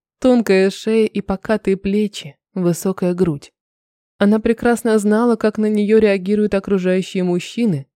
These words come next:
но ей нужно было только внимание Аранелла.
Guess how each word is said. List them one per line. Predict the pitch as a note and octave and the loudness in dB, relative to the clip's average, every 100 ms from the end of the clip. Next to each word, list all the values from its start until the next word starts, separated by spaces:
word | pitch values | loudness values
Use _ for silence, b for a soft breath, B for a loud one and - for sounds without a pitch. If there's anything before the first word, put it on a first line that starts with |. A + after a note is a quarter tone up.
| _ _ | _ _
но | - F#3+ | -2 0
ей | F3+ F3 | 2 0
нужно | E3 D#3+ F3 | -2 -4 -4
было | E3 E3 E3 | -2 -2 -2
только | - - G#3 - A#3 | -4 -2 0 2 0
внимание | G#3+ A3 E3 D#3+ D#3+ E3 | 2 2 2 0 -2 -4
Аранелла. | F3 F3 F#3 E3+ C#3 C3+ | -4 -2 -2 -2 -6 -12